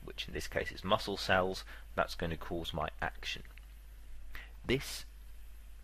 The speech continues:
set of neurons already exists.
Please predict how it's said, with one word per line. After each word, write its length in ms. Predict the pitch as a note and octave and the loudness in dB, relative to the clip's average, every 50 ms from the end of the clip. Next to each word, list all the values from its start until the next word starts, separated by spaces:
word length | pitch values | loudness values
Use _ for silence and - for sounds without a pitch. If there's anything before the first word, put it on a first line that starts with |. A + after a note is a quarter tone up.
| - | -8
set 360 | - - - A2+ - - - | -6 -2 0 2 2 4 4
of 100 | G2+ - | 2 2
neurons 680 | G#2+ G#2 G2+ G2+ G2 - - - D#2 - A2+ B2 - - - - | 2 2 2 2 2 2 2 0 -2 -2 -2 -4 -6 -6 -4 -2
already 480 | - F#2+ G2 F#2+ F#2+ F#2 F2+ F2+ F2+ F2 | 0 0 2 6 6 6 6 6 6 6
exists. 880 | F2 E2+ - E2 E2 - - - - - - - - - - - - | 4 4 2 0 -2 -2 -2 -4 -8 -8 -8 -8 -8 -8 -8 -8 -8